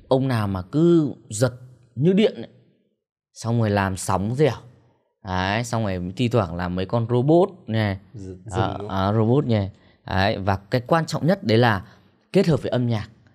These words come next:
Speaker 2: Ừ.
Speaker 1: Mà cái người chơi popping ấy, họ nhảy với âm nhạc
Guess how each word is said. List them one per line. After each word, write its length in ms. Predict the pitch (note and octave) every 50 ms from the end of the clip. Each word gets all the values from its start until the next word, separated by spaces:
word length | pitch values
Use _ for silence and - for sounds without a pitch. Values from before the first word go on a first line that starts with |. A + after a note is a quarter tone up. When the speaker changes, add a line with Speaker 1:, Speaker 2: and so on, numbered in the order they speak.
| _ _ _ -
Speaker 2:
Ừ. 60 | G#2+ F#2+ F2+ F#2
Speaker 1:
Mà 260 | G2+ G2+ G2 F#2+ F#2+
cái 160 | - G2+ A2
người 220 | C3+ C3 A2+ G2+ F#2+
chơi 180 | - A#2+ A#2 A#2
popping 420 | A#2+ - D3+ D3 - C3 A2+ A2+
ấy, 80 | - - - - _ _ _ _ _
họ 280 | - G2+ G#2 E2 - -
nhảy 340 | A2 A#2 A#2 G#2 G2 E2 D#2+
với 140 | D#2+ G2 G2
âm 140 | A2+ A2+
nhạc 200 | A2+ A2 G2 F2+